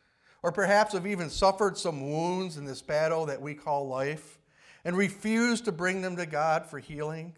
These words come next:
to humble yourselves and admit that you may feel weak in this situation? Is that you? God wants to hear it.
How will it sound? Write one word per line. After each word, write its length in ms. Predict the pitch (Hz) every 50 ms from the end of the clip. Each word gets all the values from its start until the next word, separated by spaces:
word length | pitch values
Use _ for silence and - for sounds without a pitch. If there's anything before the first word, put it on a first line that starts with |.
| -
to 60 | - 139
humble 440 | - - - 190 196 196 196 196
yourselves 560 | 196 196 180 190 - 185 175 180 185 185 185 - - - - -
and 160 | - 170 165 175
admit 400 | 170 151 147 160 185 196 190 190
that 140 | 175 165
you 140 | 143 165 170
may 200 | 156 156 151 147
feel 340 | 147 147 - 156 156 156 147
weak 260 | 135 143 147 160 156
in 100 | 165 165
this 140 | 175 160 156
situation? 720 | - 170 160 - 160 156 160 160 165 156 160 - 175 180 - _ _ _ -
Is 120 | 151 147
that 200 | 185 208 254 -
you? 300 | 190 196 220 262 269 262 - _ _ _ _ _ _ _ _ _ _ _ _ _ _ _ _ _ _ _ _ _ _ _ _ _ _ _ _ _ _ _ _ _ _ _ _ _ _ _ _ _ _ _ _ _ _ _ _ _ _ _ _ _ _ _ -
God 220 | - 196 208 185
wants 340 | 180 180 185 196 196 190 -
to 100 | 147 135
hear 220 | - - - -
it. 300 | 117 - - - - -